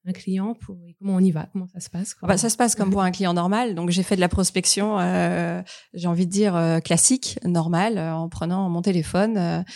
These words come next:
Speaker 2: et, euh, en appelant, euh, et en, en essayant d'ouvrir des portes, euh, voilà, euh, en venant de nulle part, euh, ou alors sur recommandation. Enfin, après, ça dépend des, des, des clients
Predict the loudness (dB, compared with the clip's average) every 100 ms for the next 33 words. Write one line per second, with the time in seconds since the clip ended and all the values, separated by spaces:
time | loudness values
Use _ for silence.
0 | -18 -18 -6 0 2 2 2 2 2 2
1 | 2 0 0 0 -2 -2 -4 -4 -4 -2
2 | -2 -2 -4 -4 -4 -2 0 0 0 0
3 | -2 -2 -4 -6 -10 -8 -6 -4 -2 -2
4 | -4 -4 -2 -2 0 0 2 0 0 0
5 | 0 0 -4 -4 -2 0 2 2 -2 -4
6 | -4 -2 -2 -2 -2 -2 -2 -2 -4 -6
7 | -6 -4 -4 -2 -2 -2 -2 -4 -4 -4
8 | -4 -4 -4 -4 -4 -4